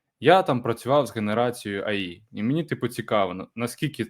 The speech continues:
ну, що ти саме робив? Чи це було просто я там заходив в чат, генерував статтю і, типу, с-, вибачте, що, може, когось так назву, якийсь monkey job, типу, оце таке.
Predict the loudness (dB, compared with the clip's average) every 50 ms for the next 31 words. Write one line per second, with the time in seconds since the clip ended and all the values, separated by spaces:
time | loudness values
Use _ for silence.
0 | -2 -2 -2 -2 -2 -6 -2 4 4 4 6 4 -2 2 2 2 2 2 0 -2
1 | -2 -2 -4 -6 -8 -8 -12 -8 2 4 4 4 4 4 4 4 4 4 2 2
2 | 2 2 0 -2 0 0 0 0 -2 -6 -8 -4 -4 -4 2 6 6 6 8 6
3 | 4 2 0 0 4 4 6 4 4 2 -4 -4 -2 0 0 2 2 2 0 -2
4 | -6 -8 -8 -6 -4 -4 -2 -2 -2 -4 -4 -6 -6 -6 -8 -12 -16 _ _ _
5 | -14 -14 -12 -12 -14 -14 -16 -20 _ _ -6 -4 -2 -2 -2 -2 -4 -4 -4 -4
6 | -2 -2 -4 -8 -12 -20 -20 -20 _ _ _ -12 -6 -2 -2 -2 -2 -2 -4 -2
7 | -4 -4 -2 -4 -6 -4 -4 -4 0 2 0 2 0 -2 -8 -4 0 2 2 2
8 | 2 0 -4 2 4 4 4 4 4 -4 _ _ _ _ _ _ _ _ -6 -6
9 | -6 -4 -4 -2 -2 -2 -2 -4 -6 -4 -4 -4 -4 -4 -6 -6 -6 -6